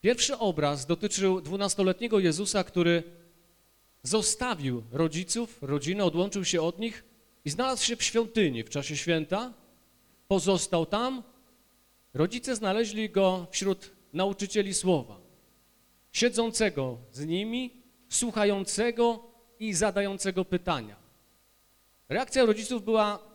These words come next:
łatwa do przewidzenia. "Synu, cóżeś to nam uczynił? Oto trzy dni już ciebie szukamy". Szukali między swymi, szukali w drodze, którą mieli wytyczoną. Jezus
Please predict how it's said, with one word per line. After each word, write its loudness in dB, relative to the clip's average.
łatwa -2
do 0
przewidzenia. -2
"Synu, -4
cóżeś -2
to -2
nam -4
uczynił? -2
Oto 0
trzy 0
dni 4
już -4
ciebie -4
szukamy". -2
Szukali -4
między 0
swymi, 0
szukali -2
w -16
drodze, 2
którą 0
mieli 0
wytyczoną. -4
Jezus 0